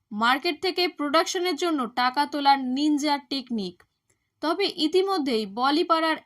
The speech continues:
একাধিক প্রযোজনা সংস্থা অপারেশন সিঁদুর নামটি রেজিস্ট্রেশন করতে উদ্যোগী হয়েছে।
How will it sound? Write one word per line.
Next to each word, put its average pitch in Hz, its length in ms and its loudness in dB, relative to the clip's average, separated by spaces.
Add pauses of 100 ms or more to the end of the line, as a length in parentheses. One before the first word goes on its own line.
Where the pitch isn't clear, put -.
একাধিক 330 600 -2
প্রযোজনা 277 440 -6
সংস্থা 302 560 0 (380)
অপারেশন 339 720 2
সিঁদুর 294 520 -2
নামটি 254 540 -2
রেজিস্ট্রেশন 311 600 -6
করতে 330 400 -4
উদ্যোগী 226 480 -4
হয়েছে। 240 520 -6